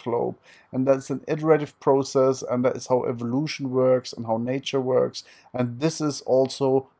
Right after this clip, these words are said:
how you improve game, okay? An iterative improvement process, and at its core, it's pain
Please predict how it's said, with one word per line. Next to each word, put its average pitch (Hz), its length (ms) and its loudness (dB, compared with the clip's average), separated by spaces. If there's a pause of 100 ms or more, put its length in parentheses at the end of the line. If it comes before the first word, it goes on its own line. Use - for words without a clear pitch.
how 123 80 2
you 123 160 0
improve 123 680 -6
game, 107 420 -4 (100)
okay? 156 420 0 (420)
An - 140 -4 (140)
iterative 147 1160 4
improvement 127 760 -2
process, 117 680 0
and 123 140 0
at 127 140 0
its 127 200 -6
core, 165 580 4 (220)
it's 127 260 -6
pain 156 680 0